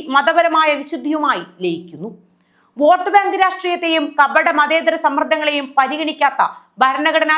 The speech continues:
ചട്ടങ്ങൾ കർശനമായി പാലിക്കുന്നവരായി മോദിയുടെ സംഘം സ്വയം രൂപപ്പെടുത്തുന്നു.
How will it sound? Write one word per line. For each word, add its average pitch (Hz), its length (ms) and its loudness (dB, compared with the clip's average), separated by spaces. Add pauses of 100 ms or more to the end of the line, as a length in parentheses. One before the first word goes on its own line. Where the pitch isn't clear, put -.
ചട്ടങ്ങൾ 294 360 0 (200)
കർശനമായി 294 720 0
പാലിക്കുന്നവരായി 277 720 0 (280)
മോദിയുടെ 294 580 0
സംഘം 262 380 -4
സ്വയം 247 400 -2
രൂപപ്പെടുത്തുന്നു. 208 680 -6